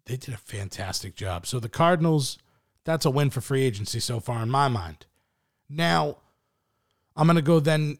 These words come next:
to the Atlanta Falcons. Some people said that they might have reached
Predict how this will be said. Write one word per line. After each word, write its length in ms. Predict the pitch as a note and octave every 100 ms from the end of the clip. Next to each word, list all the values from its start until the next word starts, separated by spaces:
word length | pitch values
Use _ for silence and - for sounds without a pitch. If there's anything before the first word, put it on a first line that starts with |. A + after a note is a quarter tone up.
| -
to 140 | C#3+
the 140 | C#3+ C#3
Atlanta 260 | C3+ D3+
Falcons. 760 | - C#3 G#2+ - F2+ E2+ - - _ _ _ _ -
Some 360 | - F3 F3+ F3+
people 580 | F3+ F3+ E3+ E3+ D#3+ -
said 380 | - D3+ C#3+
that 180 | B2+ A2
they 160 | B2+ B2+
might 260 | C3 C3
have 200 | A#2 A2
reached 580 | A#2+ C#3 C#3+ - - -